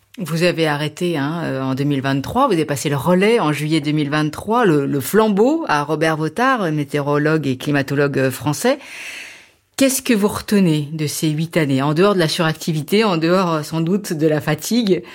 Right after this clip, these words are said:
et en même temps de, de l'intérêt, de la curiosité, euh, de cette ouverture au monde ? Euh, au fond, qu'est-ce que vous avez retiré, euh,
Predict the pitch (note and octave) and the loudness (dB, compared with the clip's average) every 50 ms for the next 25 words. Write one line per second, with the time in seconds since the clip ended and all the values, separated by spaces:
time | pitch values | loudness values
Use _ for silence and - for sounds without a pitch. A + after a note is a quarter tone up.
0 | - - - - _ - - E3 D#3+ D#3 D#3 D#3 C#3 D3+ G3+ G3+ G#3 F3 D#3+ D3+ | -18 -18 -20 -20 _ -4 0 2 2 4 2 2 0 0 0 2 2 2 0 0
1 | C#3 C#3 B2+ C#3 C#3+ C#3 C3+ C3+ B2 - D3 C#3 C#3 F#3+ G#3+ G#3+ F#3 D#3 C3 C3 | -2 -2 -2 -2 0 0 0 -2 -2 -2 -4 -2 -2 0 0 0 0 0 -2 -4
2 | - - - D3 D3 D3 C3+ C#3 D3+ D3 - A#3+ A#3+ A#3 A3 F#3+ D#3 C#3+ C#3 - | -6 -6 -6 -4 -4 -4 -4 -4 -6 -6 -2 -2 0 2 2 0 0 -2 -6 -6
3 | C#3 - - C#3 D#3 C#3+ A#2 - - D3+ D3 D#3+ F3+ A3 B3+ C4 C4 C4 - - | -8 -6 -4 -4 -4 -4 -4 -4 -4 -4 -2 0 0 0 0 0 -2 -4 -8 -18
4 | - - - - - _ - D3+ D3+ D3+ D3 D3 D3 D3 D3 D3 C3+ C#3 - - | -20 -20 -20 -20 -18 _ -6 -4 -2 -2 -2 -2 -2 -2 -4 -4 -6 -8 -10 -2
5 | - G#3+ G3+ G#3 - - B3+ C4 B3+ B3 G#3+ G3 - - - - G3 E3 D#3+ E3+ | 0 2 2 2 0 0 0 0 2 2 0 -2 -2 -4 -4 -4 -4 -2 -4 -4
6 | E3+ E3+ F3 F3+ E3+ F#3+ F3 D#3+ G3 G3 - - - F#3+ E3+ E3 D#3 E3 F#3 - | -4 -2 0 0 2 2 2 2 0 -2 -2 -2 -4 -2 -2 -4 -4 -6 -8 -12
7 | D#3 D#3 | -12 -12